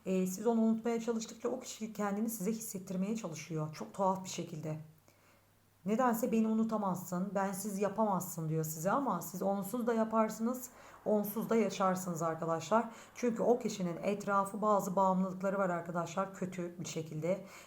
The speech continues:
E, ve siz bunları biliyorsunuz. E, bildiğiniz için bu kişi, bu kişiden kesin ve kesin uzak durmaya niyet etmişsiniz. E, ama siz ondan uzaklaştıkça onun size daha çok yaklaştığının farkındasınız.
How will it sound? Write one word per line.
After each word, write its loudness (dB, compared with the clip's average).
E, -2
ve 0
siz -4
bunları 2
biliyorsunuz. -2
E, -2
bildiğiniz 0
için -2
bu -4
kişi, -8
bu -6
kişiden -4
kesin -2
ve -2
kesin -6
uzak -2
durmaya 0
niyet 0
etmişsiniz. -6
E, 0
ama 2
siz -4
ondan -2
uzaklaştıkça -2
onun -2
size -4
daha 0
çok -8
yaklaştığının -2
farkındasınız. -2